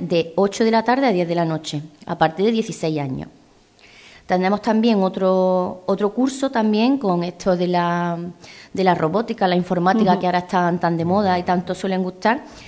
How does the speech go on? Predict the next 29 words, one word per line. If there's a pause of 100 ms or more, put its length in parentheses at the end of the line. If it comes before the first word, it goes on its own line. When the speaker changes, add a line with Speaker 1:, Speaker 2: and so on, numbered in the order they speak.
(200)
Speaker 1:
de
iniciación
al
diseño
tres
D
con
Blender, (240)
que
como
es
un
programa
gratuito, (420)
pues
el,
el
chico
que
se
ha
ofrecido
a
Speaker 2:
Ujú.
Speaker 1:
hacerlo
de
forma
también
gratuita,